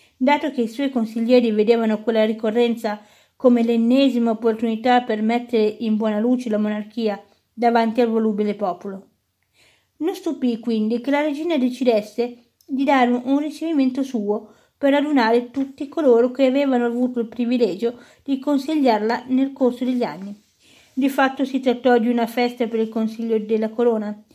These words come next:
I suoi membri nominati a vita lo rendono un colpaccione ingombrante che di rado si riunisce al completo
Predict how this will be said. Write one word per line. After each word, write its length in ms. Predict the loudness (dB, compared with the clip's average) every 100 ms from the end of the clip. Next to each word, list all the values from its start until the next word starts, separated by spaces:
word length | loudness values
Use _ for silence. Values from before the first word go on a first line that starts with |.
| _ _ -6
I 100 | -6
suoi 280 | 0 2 4
membri 380 | 4 4 2 4
nominati 560 | 4 4 0 0 0
a 40 | 0
vita 340 | 0 0 0
lo 120 | 2
rendono 480 | 2 2 2 -2 -4
un 220 | -4 -4
colpaccione 760 | -2 -2 -2 -6 -4 -2 0 0
ingombrante 920 | -2 -2 -2 0 -2 -2 -4 -6 -8 _ _ _ _
che 160 | -4 0
di 140 | 2
rado 340 | 2 2 2 -2
si 160 | -2
riunisce 480 | 0 2 2 0 0
al 140 | -2
completo 680 | -2 -4 0 0 0 -4 -8